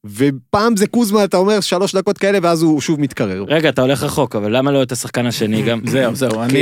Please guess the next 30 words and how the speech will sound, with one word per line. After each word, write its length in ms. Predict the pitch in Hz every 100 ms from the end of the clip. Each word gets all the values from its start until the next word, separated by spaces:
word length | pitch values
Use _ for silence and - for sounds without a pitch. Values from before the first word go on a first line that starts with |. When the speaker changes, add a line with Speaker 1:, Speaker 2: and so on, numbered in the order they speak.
| 139 131
Speaker 2:
כי 60 | 143
Speaker 3:
אני 80 |
Speaker 2:
דייוויס 600 | 147 202 175 185 196 - - _
Speaker 3:
כן. 160 | - 104 87 -
Speaker 2:
כלה 300 | 143 165 185
סל, 380 | - 180 190 190
את 100 | 151
הסל 240 | 143 170
האחרון 380 | 175 147 151 170
של 120 | 160
הלייקרס, 420 | 147 131 127 143 135
שעשה 180 | 127 151
תשעים 240 | 143 147
ושלוש 460 | 123 131 156 156 127
ממטר, 440 | 127 151 - 135
ממסירה 420 | 127 117 131 139
אדירה 280 | 135 131 139
של 140 | 139
לברון. 380 | 120 110 110 120
חוץ 280 | 117 156 -
מזה, 340 | 151 131 135 135 _ _ _ -
אולי 160 | 147
היה 220 | 165 160
לו 80 | 147
עונשין 320 | 135 123 135
אחד, 280 | 127 127 107
אני 100 | 104
חושב. 140 | 110 131
Speaker 3:
לא, 100 |
לא, 60 | 139